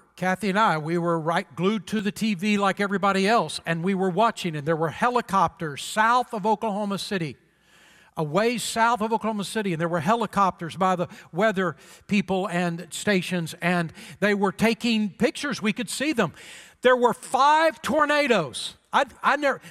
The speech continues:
they said they've never even seen five tornadoes ever in the same location at the same time. Can you imagine what kind of storm that was? There were five tornadoes. We, they would sh-, they would move. There's one, there's two. We were stunned. There's three, there's four.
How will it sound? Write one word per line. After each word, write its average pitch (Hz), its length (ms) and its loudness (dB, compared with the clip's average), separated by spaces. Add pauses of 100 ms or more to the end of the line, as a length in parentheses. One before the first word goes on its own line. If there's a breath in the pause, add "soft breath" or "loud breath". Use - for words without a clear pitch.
they 311 200 4
said 277 320 2
they've 226 180 2
never 269 300 2
even 226 240 -2
seen 220 320 0
five 262 420 4
tornadoes 226 840 -2 (380 soft breath)
ever 254 260 2
in 233 160 0
the 214 80 0
same 359 480 0
location 302 600 0
at 208 80 -10
the 233 100 -2
same 226 260 -2
time. 196 240 -2
Can 196 160 -4
you 247 80 -2
imagine 240 440 -2 (240 loud breath)
what 240 120 2
kind 226 160 0
of 185 80 -2
storm 240 360 0
that 190 120 0
was? 170 220 0 (220 loud breath)
There 196 100 2
were 170 120 0
five 262 440 2
tornadoes. 202 840 2 (120)
We, 214 180 -2 (200 loud breath)
they 226 120 0
would 214 180 -2
sh-, - 140 -8 (100)
they 208 140 2
would 214 140 -2
move. 226 420 0 (340 loud breath)
There's 175 280 0
one, 233 340 0
there's 196 260 -4
two. 247 320 -4 (160 loud breath)
We 226 120 -2
were 170 100 -4
stunned. 170 440 -2
There's 185 200 -6
three, 226 240 -4
there's 196 200 -4
four. 226 200 0